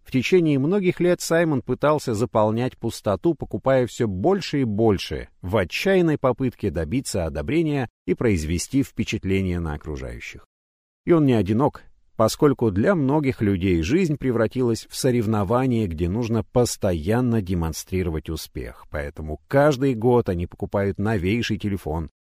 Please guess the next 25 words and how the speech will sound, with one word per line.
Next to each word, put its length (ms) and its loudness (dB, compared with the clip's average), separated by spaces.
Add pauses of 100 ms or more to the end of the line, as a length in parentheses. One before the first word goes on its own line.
ездят 540 2
в 200 -2
отпуск, 520 2
который 400 0
не 160 2
могут 320 0
себе 240 -2
позволить, 640 2 (160)
живут 320 -2
непосредством, 1000 0
залезая 520 2
в 40 -4
долги, 540 0
и 40 -2
всё 300 -2
ради 260 0
того, 280 0
чтобы 320 -4
вести 460 -4
жизнь, 440 -2
которая 480 0
порой 340 0
им 100 -4
совершенно 640 -4
неинтересна. 640 -2